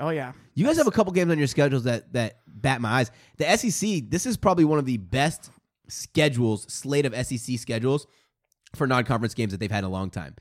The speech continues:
Speaker 2: And, you know, when you think about it, uh, I'm just gonna go ahead and put this out. You, when you're scheduling these games this far in advance, you don't know when teams are gonna have down years. They got lucky this year or got it right because there's some good games in there.
Speaker 1: I wish it was now.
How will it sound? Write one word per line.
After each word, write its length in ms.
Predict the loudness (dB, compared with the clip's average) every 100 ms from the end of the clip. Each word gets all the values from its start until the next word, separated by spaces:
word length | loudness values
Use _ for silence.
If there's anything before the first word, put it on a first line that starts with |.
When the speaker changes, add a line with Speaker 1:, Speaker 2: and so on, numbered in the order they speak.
| _ _ _ -2
Speaker 2:
And, 320 | 0 2 0 -8 _ _ _ _ _ _ -4
you 100 | 2
know, 80 | 2
when 120 | 2
you 60 | -2
think 200 | -2 0
about 240 | 4 4
it, 100 | 4 2
uh, 220 | 4 4 2
I'm 80 | 2
just 160 | 2 2
gonna 160 | 0
go 300 | -2 0 4
ahead 60 | 4
and 80 | 4
put 60 |
this 120 | 0 -2
out. 120 | -2 -6 -6
You, 200 | 0 0 -2 0
when 200 | 4 4
you're 80 | 4
scheduling 280 | 4 4
these 160 | 4 4
games 180 | 4 4
this 120 | 4
far 180 | 6 6
in 80 | 6
advance, 300 | 4 2 4
you 80 |
don't 140 | 2 4
know 180 | 4 6
when 160 | 4
teams 240 | 0 0 0
are 20 |
gonna 80 | 0
have 140 | 0
down 280 | 0 0 0
years. 300 | 0 0 -4 _ _ _ _ _ _ _ 2
They 160 | 4
got 240 | 6 2 2
lucky 300 | 0 2 2
this 160 | 2 2
year 120 | 0
or 40 |
got 260 | 2 2 2
it 60 |
right 260 | 2 0 0
because 200 | -2 0
there's 140 | 0
some 120 | -2 -2
good 200 | -2 -2
games 280 | -6 -8
in 60 | -12
there. 180 | -16 -18 _ _ _ _ _ _ _ _ _ _ _ _ _ _ _ _ -12
Speaker 1:
I 80 | -8
wish 180 | -8
it 40 | -6
was 140 | -8
now. 260 | -6 -8